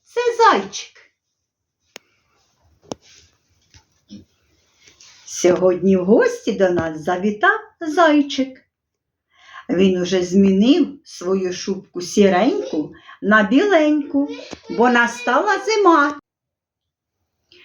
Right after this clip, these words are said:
Малята, а зайчик наш зголоднів і змерз,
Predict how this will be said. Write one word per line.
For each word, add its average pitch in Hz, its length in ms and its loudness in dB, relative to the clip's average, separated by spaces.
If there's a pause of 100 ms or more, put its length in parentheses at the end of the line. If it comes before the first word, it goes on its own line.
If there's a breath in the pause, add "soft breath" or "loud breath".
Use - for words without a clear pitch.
(500 loud breath)
Малята, 175 760 0 (280 loud breath)
а 175 180 -4
зайчик 180 640 -2
наш 185 240 -2
зголоднів 185 1300 0 (260)
і 208 180 0
змерз, 185 840 -2